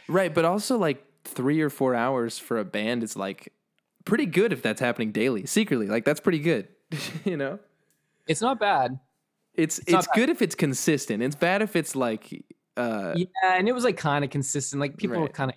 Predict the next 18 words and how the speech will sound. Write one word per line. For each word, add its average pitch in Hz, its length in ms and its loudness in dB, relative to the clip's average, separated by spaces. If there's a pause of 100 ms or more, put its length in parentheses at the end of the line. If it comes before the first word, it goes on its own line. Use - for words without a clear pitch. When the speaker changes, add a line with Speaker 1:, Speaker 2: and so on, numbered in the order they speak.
Speaker 2:
in 127 80 -6
and 120 160 -4
out 127 460 0
sometimes. 123 560 -2
Speaker 1:
Mm-hmm. - 0 -
Speaker 2:
People 120 340 -6 (440)
didn't, 120 280 -8
like, 120 180 -10
"Yeah, 143 260 -4
I'm 143 100 -2
not 135 200 -2
feeling 131 300 -2
it," 127 220 -6
you 123 80 -4
know? 113 300 -4
So 139 180 -2
it 139 80 0
wasn't, 147 360 -2